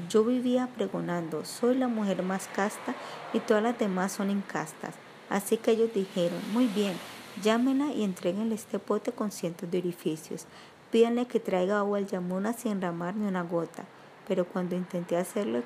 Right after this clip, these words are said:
todo el agua se escurrió por los orificios. Esa fue la prueba de que yo no era casta en absoluto. "Lo comprobaron", admitió Kutila. "Mi orgullo quedó hecho añicos".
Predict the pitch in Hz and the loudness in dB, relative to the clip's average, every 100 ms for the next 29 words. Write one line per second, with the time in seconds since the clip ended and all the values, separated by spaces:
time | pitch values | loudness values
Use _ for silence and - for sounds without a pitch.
0 | - 233 220 220 220 233 - - 175 160 | 0 2 2 0 -2 -2 -4 -2 0 0
1 | - 190 196 170 151 - 170 160 - - | 2 0 0 -2 -4 -2 -2 0 -6 -6
2 | - - - - - 226 254 247 240 226 | -8 -10 -10 -6 2 4 4 4 4 4
3 | 233 226 226 254 240 - 190 175 170 175 | 4 2 4 2 0 0 0 0 0 -2
4 | 190 - 240 - 208 190 180 - 170 156 | -2 -2 -2 0 0 0 0 -2 0 0
5 | 151 - 190 - - - - - - - | 0 -4 -12 -12 -16 -16 -16 -16 -14 -14
6 | - - - - - - - 202 196 208 | -14 -16 -16 -18 -18 -16 -4 2 2 2
7 | 185 - 170 175 202 180 160 - 190 185 | -2 2 4 4 2 0 -6 -2 0 0
8 | 165 165 190 180 196 180 180 - - - | -2 0 -2 0 2 2 -2 -8 -14 -10
9 | - 208 180 - 240 269 262 214 175 175 | 0 0 2 2 4 2 2 2 4 2
10 | - - 202 185 185 185 - 165 | 0 -4 -2 0 0 -2 -4 -10